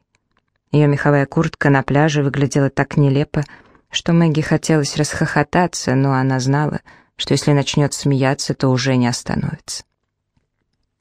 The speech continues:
«Но мне кое-что известно и о Питере,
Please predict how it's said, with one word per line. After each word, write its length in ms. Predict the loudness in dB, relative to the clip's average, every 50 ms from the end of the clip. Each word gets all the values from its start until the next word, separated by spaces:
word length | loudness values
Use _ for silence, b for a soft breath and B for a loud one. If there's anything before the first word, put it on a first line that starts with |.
| _ _ _ _ _ _ _ _ _ _ _ _ _ _ _ _ _ _ _ _ _ _ _ _ _ _ _ _ _ _ _ _ _ _ _ _ _ _ _ _ _ _ _ _ _ _ _ _ _ _ _ _ _ _ _
«Но 180 | 4 4 4 4
мне 240 | 4 4 4 2
кое-что 480 | 2 2 0 0 0 0 0 0 2 2
известно 600 | 2 2 2 0 0 0 0 0 2 2 4 2
и 40 | 0
о 20 | 0
Питере, 600 | 0 -2 -2 -2 0 -2 -2 -2 -2 -2 -6